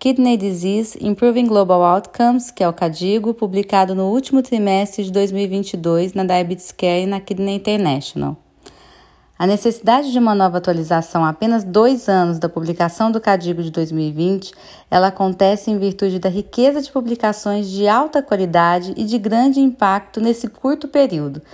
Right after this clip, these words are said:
refletindo o ritmo acelerado de avanços no tratamento da doença renal do diabetes. Essa atualização inclui treze recomendações principais e cinquenta e dois pontos práticos para o médico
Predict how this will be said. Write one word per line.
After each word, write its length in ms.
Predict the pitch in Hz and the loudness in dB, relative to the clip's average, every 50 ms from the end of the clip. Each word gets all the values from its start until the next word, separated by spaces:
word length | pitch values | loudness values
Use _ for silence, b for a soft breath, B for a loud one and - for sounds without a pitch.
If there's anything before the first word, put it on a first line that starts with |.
| B B B B B B | B B B B B B
refletindo 640 | - 233 226 247 240 240 240 - 262 269 277 262 262 | -2 0 4 4 2 2 2 0 2 2 2 4 2
o 60 | 240 | 0
ritmo 320 | 226 247 240 - - 226 | 0 -2 -2 -2 -2 -2
acelerado 840 | 226 220 - - 262 285 339 311 277 233 220 214 226 226 214 226 208 | -2 -2 0 0 2 2 4 4 4 4 4 2 2 0 -2 -4 -2
de 100 | 214 226 | 0 0
avanços 560 | 214 202 202 196 196 196 208 202 - 202 190 | 0 0 0 -2 -4 -4 -4 -6 -6 -8 -6
no 120 | 202 196 | -6 -2
tratamento 500 | 190 202 190 196 190 185 185 180 175 - | -2 -2 -2 0 0 -2 -2 -2 -4 -4
da 80 | - 185 | -6 -4
doença 380 | 170 180 180 175 190 190 214 | -2 -2 -2 -2 -2 -2 -4
renal 440 | 202 180 196 190 185 175 170 170 180 | -4 -2 -2 -2 0 2 2 2 0
do 120 | 175 185 180 | 0 -2 -2
diabetes. 640 | 175 208 214 185 170 143 139 139 - - - - - _ _ _ _ _ _ _ _ _ _ _ _ _ _ _ _ _ _ _ | 0 0 0 0 0 -2 -2 -4 -8 -14 -20 -20 -20 _ _ _ _ _ _ _ _ _ _ _ _ _ _ _ _ _ _ _
Essa 280 | - 208 262 302 - - | 2 2 4 2 2 -2
atualização 880 | - - 220 190 185 170 180 170 170 - - 214 220 233 240 220 202 - | -2 -2 -2 -2 0 0 0 0 -2 -2 -2 0 2 2 2 2 0 -2
inclui 440 | - 202 208 196 - 196 180 175 170 | -4 -4 -4 -2 0 0 0 0 0
treze 500 | 170 - - 214 202 226 262 294 285 294 | -4 -6 -4 0 2 4 4 2 2 0
recomendações 800 | 277 262 254 240 - 220 202 202 185 180 180 175 - 185 175 170 | 0 0 0 0 0 0 0 0 0 0 0 -2 -2 -4 -6 -6
principais 800 | - - 170 165 - - _ - 160 156 160 180 190 190 - - | -4 -6 -6 -6 -8 -8 _ -2 0 0 0 -2 -4 -6 -8 -8
e 40 | 202 | -6
cinquenta 520 | - - 226 220 - 254 277 294 320 294 | -4 -2 -2 0 0 0 0 0 2 2
e 40 | 262 | 2
dois 220 | 233 226 233 233 | 2 2 0 0
pontos 340 | - - 208 196 196 190 - | -2 -2 -2 -2 -2 -4 -8
práticos 600 | - - 170 170 165 170 180 180 - - - - | -8 -2 0 0 2 2 0 -4 -8 -12 -12 -12
para 180 | - - 202 196 | -10 -4 -2 -2
o 40 | 185 | 0
médico 580 | 175 165 160 165 170 175 175 - - - 247 | 0 2 2 0 0 -2 -4 -8 -8 -8 -8